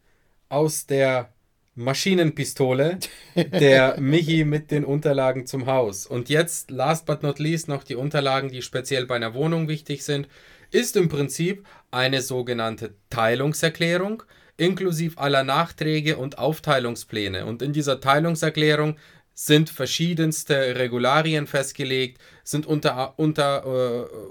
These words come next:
Speaker 1: unter anderem auch die Hausordnung ist mit drin und die genaue Aufteilung, was ist denn Sondereigentum, wem gehört welche Fläche, was ist wem zugewiesen,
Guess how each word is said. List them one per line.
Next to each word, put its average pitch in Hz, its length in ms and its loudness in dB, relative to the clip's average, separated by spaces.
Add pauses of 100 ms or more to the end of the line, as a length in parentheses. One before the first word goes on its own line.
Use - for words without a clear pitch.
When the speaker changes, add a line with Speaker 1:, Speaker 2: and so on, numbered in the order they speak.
(140)
Speaker 1:
unter 131 240 -4
anderem 147 380 0
auch 139 240 -2
die 135 340 -4 (280)
Hausordnung 147 720 2
ist 135 180 -6
mit 131 260 -6
drin 127 400 -4 (340)
und 127 480 -2 (120)
die 131 240 -8
genaue 143 400 2
Aufteilung, 147 800 0
was 139 300 -2
ist 139 160 -8
denn 139 140 -4
Sondereigentum, 143 1040 -2
wem 139 220 -2
gehört 139 380 -2
welche 139 260 -4
Fläche, 135 580 0
was 135 200 -4
ist 139 200 -8
wem 143 240 -6
zugewiesen, 135 920 -4